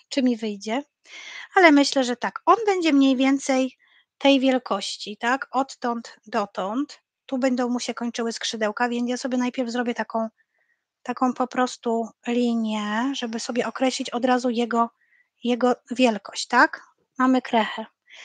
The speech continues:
Kredą. Jak, ja wam coś pokażę. Jak na przykład wam, y, okaże się, że, mm, coś jest źle, to kreda ma taką fajną właściwość, że jak weźmiecie sobie taki mały,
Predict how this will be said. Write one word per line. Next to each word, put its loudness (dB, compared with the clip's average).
Kredą. 6
Jak, 8
ja 8
wam 6
coś -4
pokażę. -4
Jak 4
na 2
przykład 0
wam, 4
y, 0
okaże 0
się, -2
że, 4
mm, -4
coś -2
jest 0
źle, -2
to -2
kreda 4
ma 2
taką -4
fajną 2
właściwość, -4
że -2
jak -4
weźmiecie -2
sobie -6
taki -8
mały, 4